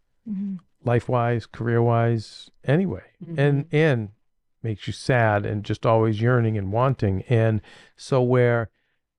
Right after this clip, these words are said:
Speaker 2: I know you don't wanna be surrounded by yes men or women, you don't, I get that, okay? But you do need champions, or just, let's just say this, people who really see you.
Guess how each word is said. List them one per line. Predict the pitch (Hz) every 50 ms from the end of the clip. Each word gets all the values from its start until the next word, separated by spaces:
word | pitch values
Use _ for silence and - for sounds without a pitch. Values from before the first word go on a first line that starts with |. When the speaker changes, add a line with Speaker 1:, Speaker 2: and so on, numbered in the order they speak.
| _ _ _ _ _ _ _ _ _ _ _ _ _ _ _ _ _ _ _ -
Speaker 2:
I | - 127 123
know | 120 123 123 123 123 123 123 123 127 -
you | - 127
don't | 123 135 131 127
wanna | 123 117 113
be | 117
surrounded | 107 - 113 113 110 107 107 104
by | 104 101
yes | 101 107 107 113 117 120 - -
men | 135 123 117 117
or | 113 113
women, | 110 120 143 160 156 151 147 143 139 135
you | 117 110
don't, | 110 117 113 - -
I | 127
get | 117 - 156 160 147 -
that, | - 90 87 90
okay? | 107 107 - - 110 104
But | 104 - 143 143 - 156
you | 147 143
do | 131 - - 160 175 180
need | 180 170 165 165 160 139 135 -
champions, | - - - 151 170 196 208 - 160 135 135 127
or | 131 127 127 127
just, | 120 - 165 160 - -
let's | 165 151 - -
just | - 214 - -
say | 202 208
this, | 214 214 151 -
people | - - 196 185 - 214
who | 175 220 233 202
really | 165 165 170 170 185 196 202 214 175
see | - - - - 170 170 175 165
you. | 156 143 127 120 123 127 113 95 85